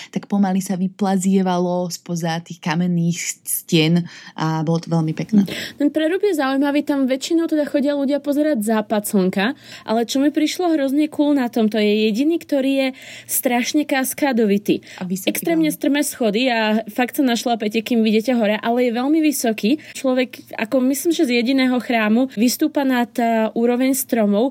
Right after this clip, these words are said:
Speaker 2: a vidí, kde všade sa to rozprestiera. Strašne pekné je to, mm, ísť tam.
Speaker 1: Hej. A, no a ďalší chrám, kde sa určite oplatí ísť veľmi skoro ráno, aby ste sa vyhli davom turistov, je Taprom. A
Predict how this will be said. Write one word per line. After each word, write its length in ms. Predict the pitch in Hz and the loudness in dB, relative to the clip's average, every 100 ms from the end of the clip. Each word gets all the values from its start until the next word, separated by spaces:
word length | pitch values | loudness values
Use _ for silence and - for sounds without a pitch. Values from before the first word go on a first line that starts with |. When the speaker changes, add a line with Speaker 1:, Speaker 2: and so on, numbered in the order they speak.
| - - | -4 -10
Speaker 2:
a 80 | - | -2
vidí, 280 | 208 240 262 | 2 2 2
kde 180 | 214 220 | 2 0
všade 240 | 220 262 | 0 -2
sa 140 | 247 269 | 0 0
to 120 | 262 | 0
rozprestiera. 800 | 220 220 - 247 233 - 202 185 | 0 0 0 0 0 0 0 0
Strašne 440 | 190 254 294 - 240 | -2 0 0 0 -2
pekné 380 | 233 - 208 | -2 0 2
je 60 | 196 | 2
to, 100 | 196 190 | 0 0
mm, 300 | 208 202 196 - | 2 4 2 2
ísť 220 | 214 214 | 0 0
tam. 180 | 202 170 | -2 -2
Speaker 1:
Hej. 380 | 254 277 247 226 - - - - | 0 2 2 -2 -8 -20 -18 -4
A, 160 | 208 | 2
no 100 | 220 | 4
a 80 | 226 | 4
ďalší 300 | 226 262 277 | 4 2 0
chrám, 220 | 277 262 | 0 2
kde 120 | 220 226 | 2 2
sa 120 | 226 | 0
určite 400 | 208 214 247 226 | 0 0 0 0
oplatí 400 | - 196 196 202 | -2 -2 -2 0
ísť 140 | 180 | 0
veľmi 180 | 175 180 | 0 -2
skoro 300 | 185 - 190 | -2 -2 -2
ráno, 360 | 185 170 165 170 | -2 -2 -2 -2
aby 140 | 190 | -2
ste 160 | 180 - | -4 -4
sa 140 | 170 | -4
vyhli 260 | 170 170 180 | -2 2 2
davom 300 | 175 170 170 | 2 0 0
turistov, 580 | 170 165 170 - 185 175 | 0 0 -2 0 0 2
je 540 | 175 170 160 156 160 - - - - | 2 2 2 -2 -6 -10 -18 -16 -6
Taprom. 720 | 196 180 - 175 175 214 381 - _ _ _ _ - | -4 -4 -4 -2 2 2 0 -6 _ _ _ _ -6
A 360 | 175 170 170 | -2 -2 0